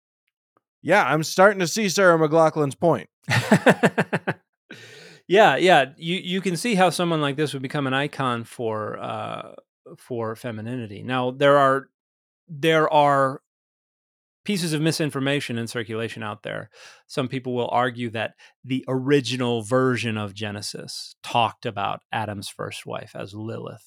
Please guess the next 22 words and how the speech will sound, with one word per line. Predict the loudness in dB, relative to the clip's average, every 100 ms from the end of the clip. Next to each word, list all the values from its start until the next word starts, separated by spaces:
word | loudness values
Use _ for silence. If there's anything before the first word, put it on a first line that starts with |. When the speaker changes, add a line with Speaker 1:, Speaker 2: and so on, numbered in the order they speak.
| -14
Speaker 2:
or | -12
something | -10 -8 -8 -10
Speaker 1:
Mm. |
Speaker 2:
like | -14 -16 -14
that. | -14 -12
And | -10
there | -6
are | -4
no | -4 -4
data | -4 -4 -4
that | -8 -12
support | -14 -18 _ -12 -12 -14
that. | -12 -12
This | -14 -14
is | -10 -8
a |
much | -6 -4 -6 -8
later | -8 -4 -4 -6
tradition | -10 -12 -8 -4 -2 -4 -8 -12 -18 -20 _ -10
that's | -10 -10 -14
building | -8 -2 0 2 0 -2
on | -4 -6 -6 -8 -12